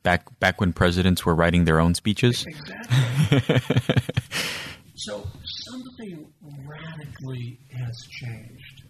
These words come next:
Speaker 2: over the last hundred years or so, particularly the last fifty. And I, I think it's important that our audience understand what that change is.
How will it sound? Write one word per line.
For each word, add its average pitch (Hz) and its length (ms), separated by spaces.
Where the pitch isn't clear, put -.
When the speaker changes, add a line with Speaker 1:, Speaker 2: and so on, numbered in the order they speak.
Speaker 2:
over 196 180
the 123 160
last 117 240
hundred 117 280
years 117 320
or - 40
so, - 160
particularly - 540
the 113 140
last - 520
fifty. - 520
And 147 120
I, 147 60
I - 60
think 139 180
it's - 200
important 131 540
that 120 180
our 131 200
audience 123 500
understand 117 840
what 123 280
that 120 240
change 117 460
is. - 420